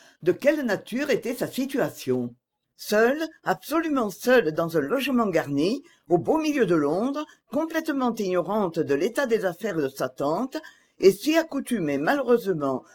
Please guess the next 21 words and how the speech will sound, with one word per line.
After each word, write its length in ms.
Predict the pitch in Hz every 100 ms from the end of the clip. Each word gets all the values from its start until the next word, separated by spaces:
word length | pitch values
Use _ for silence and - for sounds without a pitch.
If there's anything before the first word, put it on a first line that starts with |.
| _
à 100 | 165
lui 120 | 151
entendre 420 | 160 165 269 302
articuler 640 | 285 262 233 175 196 202 156
les 120 | 143
plus 300 | - 294 294
effrontés 480 | 277 214 202 185 135
mensonges 720 | 185 226 - 226 208 165 151 - _
sur 240 | - 180 -
toutes 240 | 285 320
espèces 480 | 285 262 - 196 170
de 180 | 139 139
choses, 500 | - 147 180 262 311 - _ _ _
qu'elle 200 | 269 302
n'avait 340 | 302 254 220 160
aucune 360 | 151 320 330
confiance 680 | 254 262 - 214 220 208 -
en 100 | 156
ce 140 | 156 277
qu'elle 300 | 277 254 165
disait 520 | 143 147 175 277